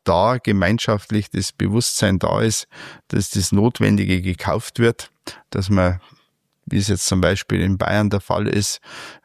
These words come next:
Löschfahrzeuge im Wege einer Sammelbeschaffung, äh, um günstige Preise zu erzielen, beschafft werden und nicht nur individuell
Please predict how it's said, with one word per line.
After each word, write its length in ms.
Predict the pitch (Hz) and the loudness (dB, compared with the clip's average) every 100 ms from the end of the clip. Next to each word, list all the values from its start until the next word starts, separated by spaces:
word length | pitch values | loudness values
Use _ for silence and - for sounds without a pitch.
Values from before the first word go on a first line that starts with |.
| - _ 107 | -20 _ -2
Löschfahrzeuge 800 | 107 - 113 101 - 104 104 92 | -2 -2 -2 -2 0 2 2 2
im 200 | 92 90 | 2 2
Wege 260 | 98 101 | 0 0
einer 220 | 85 85 | 0 0
Sammelbeschaffung, 1080 | - 87 123 127 123 - 113 - 123 117 110 - 120 | 0 0 2 2 0 0 -2 -2 -2 0 -2 -8 -8
äh, 160 | - 95 | -2 0
um 240 | 95 104 | 2 0
günstige 580 | - 110 - 107 101 104 - | 2 0 0 -2 -2 -4 -2
Preise 400 | 80 107 113 - | 0 2 -2 -2
zu 120 | 113 | 0
erzielen, 600 | 95 90 - 120 117 104 | 0 -2 0 2 2 2
beschafft 520 | 101 - 107 - - | 0 0 -2 -4 -2
werden 300 | 104 104 104 | 0 2 2
und 220 | 92 101 | 2 2
nicht 360 | 98 98 - - | 2 0 -4 -2
nur 220 | 113 117 | 2 2
individuell 1040 | 120 120 117 98 98 - - 98 123 131 | 2 2 4 2 2 2 0 0 0 0